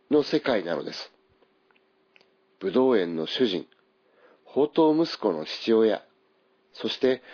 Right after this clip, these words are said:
十字架にかかってくださったイエス・キリスト。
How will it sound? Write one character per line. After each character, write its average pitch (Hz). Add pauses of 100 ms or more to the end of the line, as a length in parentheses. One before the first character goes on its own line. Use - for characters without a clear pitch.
(260)
十 175
字 170
架 175
に 165
か 151
か 180
っ -
て -
く -
だ 104
さ 117
っ 110
た 87 (200)
イ 107
エ 170
ス・ 98
キ -
リ 110
ス -
ト。 -